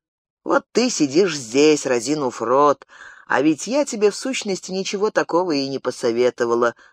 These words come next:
до чего ты и сам не мог бы додуматься. «Ты настоящий кладезь премудрости!» воскликнул карлик. «Ну, а теперь ступай», сказала колдунья. «Поведай Катути и визиру эти мысли,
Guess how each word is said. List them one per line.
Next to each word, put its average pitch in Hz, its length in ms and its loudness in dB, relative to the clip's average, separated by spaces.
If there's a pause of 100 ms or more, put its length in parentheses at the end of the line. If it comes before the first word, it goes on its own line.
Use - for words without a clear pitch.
до 135 180 2
чего 143 320 4
ты 139 180 -4
и 135 260 -4
сам 117 360 2
не 123 120 -6
мог 113 220 -2
бы 117 120 0
додуматься. 110 760 -6 (1800)
«Ты 165 140 -4
настоящий 214 920 2
кладезь 131 560 0
премудрости!» 139 880 2 (180)
воскликнул 135 640 -2
карлик. - 680 -4 (500)
«Ну, 190 80 2
а 175 80 4
теперь - 260 -4
ступай», 113 540 0
сказала 113 400 0
колдунья. 107 720 -4 (580)
«Поведай 135 580 4
Катути 135 640 -2
и - 20 -2
визиру 131 640 0 (100)
эти 123 280 0
мысли, 120 600 -2